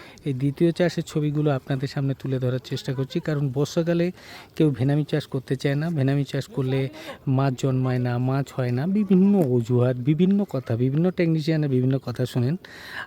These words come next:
আজকে কিন্তু আমরা সেই জায়গায় কিন্তু ভেনামি চাষ করাচ্ছি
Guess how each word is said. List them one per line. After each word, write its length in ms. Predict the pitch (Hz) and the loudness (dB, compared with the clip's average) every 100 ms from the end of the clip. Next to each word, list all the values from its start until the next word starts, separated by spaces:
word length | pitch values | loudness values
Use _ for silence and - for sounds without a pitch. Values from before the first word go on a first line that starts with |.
| - | -2
আজকে 300 | - - 190 | 0 2 2
কিন্তু 300 | 202 190 196 | 2 2 4
আমরা 220 | 170 170 | 2 0
সেই 240 | - 185 | 2 2
জায়গায় 280 | 185 165 147 | 4 2 0
কিন্তু 280 | 135 143 165 | -2 -2 0
ভেনামি 340 | 147 135 135 | 0 2 0
চাষ 260 | 131 131 - | -2 -6 -6
করাচ্ছি 540 | - 127 143 - 196 | -6 -4 -4 -4 -4